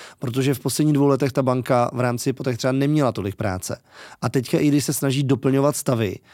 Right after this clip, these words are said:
tak to prostě nejde tak rychle, protože na hypotékách doopravdy potřebujete velmi kvalifikovaný lidi. A to není jen tak toho člověka najít jako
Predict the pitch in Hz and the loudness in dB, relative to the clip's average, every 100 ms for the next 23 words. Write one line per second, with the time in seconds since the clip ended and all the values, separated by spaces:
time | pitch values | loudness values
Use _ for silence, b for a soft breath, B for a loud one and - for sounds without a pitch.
0 | B B 131 117 - 127 147 135 131 135 | B B -8 -8 -6 -4 0 0 0 0
1 | 135 139 - 101 - 113 117 120 120 123 | -2 -2 -2 -6 -6 -4 -2 0 0 0
2 | 120 123 123 127 123 123 123 117 123 123 | 0 0 0 0 2 0 -2 -2 -4 -6
3 | - 117 117 127 117 139 156 127 110 107 | -4 -2 0 -2 0 0 0 0 -2 -4
4 | 110 113 110 113 104 101 90 _ B B | -4 -4 -2 -2 -2 -2 -6 _ B B
5 | - 113 139 147 170 147 117 113 - 117 | -4 0 2 2 2 2 0 -4 -2 -4
6 | - 117 107 117 110 107 110 104 117 110 | -2 -4 -2 -2 0 -2 -4 -4 -4 -4